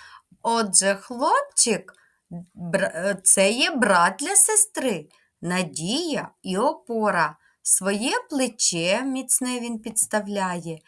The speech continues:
його підтримка, братня допомога сестриці у житті допомагає. Сестра для брата — радість, втіха, дзвінко веселий сміх її лунає,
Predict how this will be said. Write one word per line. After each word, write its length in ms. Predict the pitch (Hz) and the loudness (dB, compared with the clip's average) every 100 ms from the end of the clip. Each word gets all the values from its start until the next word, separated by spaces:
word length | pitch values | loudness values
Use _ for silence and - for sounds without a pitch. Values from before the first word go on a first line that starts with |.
| - _ - | -20 _ -4
його 380 | 180 214 208 202 | 0 2 2 0
підтримка, 1080 | 196 170 - - 156 170 277 294 - 160 139 - - - | -2 -12 -10 -10 -6 -2 -2 -4 -6 -8 -8 -14 -20 -12
братня 720 | 160 185 185 302 453 415 403 330 | -4 4 8 6 4 -2 -2 -2
допомога 880 | 349 339 320 277 226 180 160 147 - - _ | -4 -4 0 0 0 -2 -4 -8 -10 -20 _
сестриці 1200 | - - 185 175 - 160 220 415 - - - 160 - | -2 0 2 0 0 -2 0 0 -2 -2 -2 -4 -8
у 140 | - 330 | -4 0
житті 460 | 427 466 - 285 | 2 0 2 2
допомагає. 1120 | 185 160 180 190 185 196 202 185 160 147 147 143 - - - _ _ _ _ _ _ _ - _ - | 2 -2 -2 0 2 0 2 2 2 0 -8 -12 -18 -20 -20 _ _ _ _ _ _ _ -20 _ -8
Сестра 680 | - 214 202 - 170 175 240 | -4 -2 -2 -2 2 4 4
для 220 | 311 339 | 4 2
брата — 680 | 277 262 196 - 170 156 165 | 6 6 6 2 -10 -8 0
радість, 720 | 170 220 320 220 233 - - | 6 6 4 0 -4 -4 -6
втіха, 680 | - - 214 214 - 143 135 - - - - | -12 -8 -6 -6 -8 -12 -14 -18 -20 -20 -12
дзвінко 640 | 170 202 277 339 320 294 | -6 -2 -2 -2 0 0
веселий 540 | 285 294 - 277 294 302 | 4 2 4 2 2 2
сміх 540 | - 302 302 226 - | 2 0 -4 -6 -8
її 280 | 190 175 190 | -8 -6 -6
лунає, 680 | 196 247 226 185 156 147 | -6 -4 0 0 -2 -10